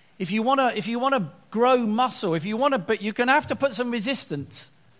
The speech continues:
There's gonna have to be some resistance. So if you wanna just have your nice little meme that gets sent to you every day by email that's just got one tiny little verse, then my guess is you'll still be puny. And I can't do that for you.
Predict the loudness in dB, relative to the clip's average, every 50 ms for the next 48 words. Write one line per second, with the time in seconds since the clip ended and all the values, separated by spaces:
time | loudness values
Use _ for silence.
0 | _ -10 -8 -6 -2 0 0 0 0 -2 -4 -4 -4 -4 -4 -4 -4 -4 -4 -4
1 | -4 -4 -6 -6 -8 -8 -8 -10 -12 -18 -20 -20 _ _ _ _ _ _ _ _
2 | _ _ _ _ _ _ _ _ _ _ _ _ _ _ _ _ _ -6 -4 -2
3 | -2 -2 -2 -2 0 2 2 2 2 2 2 2 2 2 0 -2 -2 0 0 0
4 | 2 2 2 2 2 0 0 0 -2 -2 -2 -2 -2 0 0 0 0 0 0 0
5 | -2 -2 -2 -4 -6 -4 -4 -2 -2 -2 -2 -4 -6 -4 -2 -2 0 0 -2 -2
6 | 0 2 2 2 2 2 2 2 2 0 0 0 0 0 0 0 -2 -4 -6 -6
7 | -6 -4 -2 -2 -2 0 2 0 0 0 -2 -2 -2 0 0 0 0 -2 -2 -4
8 | -4 0 2 4 4 4 4 2 0 -6 -14 -16 -18 -20 -20 -14 -6 -2 -2 0
9 | 0 0 -2 -2 -4 -8 -20 -14 -2 2 4 4 4 6 4 4 4 2 -2 -4
10 | 0 2 2 2 2 0 -2 -2 -2 0 -2 -2 -4 -2 -2 -2 0 0 0 0
11 | 0 -2 -4 -8 -14 -20 -20 -20 _ -20 -20 -20 -20 -20 -20 -20 -20 -20 -20 -20
12 | -20 -18 -18 -18 -18 -16 -18 -18 -8 -2 2 4 6 6 6 6 4 4 4 4
13 | 4 2 0 -2 0 2 2 2 0 -2 -2 0 0 0 0 0 -2 -4 -4 -6